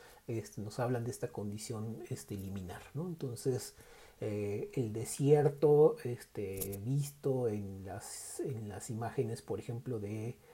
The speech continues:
eh, las leyendas de la Pampa, este, dice Broncano, son, eh, eh, paletas o son, eh, más bien, eh,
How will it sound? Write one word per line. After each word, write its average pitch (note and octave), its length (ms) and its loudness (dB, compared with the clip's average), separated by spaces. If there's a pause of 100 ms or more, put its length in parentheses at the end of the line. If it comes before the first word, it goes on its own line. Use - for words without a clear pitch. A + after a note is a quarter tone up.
(300)
eh, B2+ 260 -8
las F#2 180 -8
leyendas A2+ 440 -2
de B2+ 80 2
la C3 180 2
Pampa, D3 520 4 (180)
este, G#2 320 -6
dice G#2 180 -6
Broncano, C#3+ 680 2 (360)
son, C#3 460 4 (180)
eh, A2+ 640 -2 (800)
eh, C3 380 2
paletas C#3+ 640 4
o G#2+ 480 0
son, E3 300 6
eh, C#3+ 160 4
más C3 400 2
bien, C#3+ 400 4
eh, A2+ 420 -2